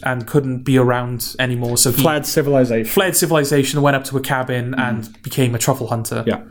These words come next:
Speaker 1: with his pig,
Speaker 2: Mm-hmm.
Speaker 1: which he loves.
Speaker 2: Yes.
Speaker 1: Innocently.
Speaker 2: Yeah.
Speaker 1: 'Cause they, they, they bring that up at one point, and he's like, "Oh, you probably fuck your pig." And he's like, "I don't fuck my pig."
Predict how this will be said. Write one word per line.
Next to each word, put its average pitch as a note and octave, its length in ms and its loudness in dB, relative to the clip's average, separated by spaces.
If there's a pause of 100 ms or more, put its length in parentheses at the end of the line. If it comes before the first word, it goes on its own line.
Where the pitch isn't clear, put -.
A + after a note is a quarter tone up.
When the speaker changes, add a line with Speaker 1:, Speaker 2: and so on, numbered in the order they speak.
(320)
Speaker 1:
with B2 160 4
his A#2 120 2
pig, - 400 -2
Speaker 2:
Mm-hmm. A#2+ 200 2 (120)
Speaker 1:
which - 160 -6
he C3 80 2
loves. A2+ 480 -2
Speaker 2:
Yes. - 400 -2 (540)
Speaker 1:
Innocently. C3+ 640 -2 (420)
Speaker 2:
Yeah. F3+ 200 2 (260)
Speaker 1:
'Cause C#3+ 120 2
they, D3 100 4
they, D3+ 200 2
they D#3+ 200 2
bring D#3+ 240 0
that C3 180 2
up A2 120 -6
at A#2+ 60 -4
one A#2 160 -2
point, B2 160 -2
and B2 100 0
he's A2+ 120 0
like, C#3+ 100 2
"Oh, E3 60 4
you E3+ 160 2
probably D#3+ 260 0
fuck - 260 -4
your C#3 100 -10
pig." D#3 320 0 (480)
And B2+ 80 2
he's A#2+ 100 2
like, A#2 160 0
"I C#3+ 40 0
don't A#2 220 0
fuck - 280 -8
my A2+ 80 -4
pig." A2 420 -4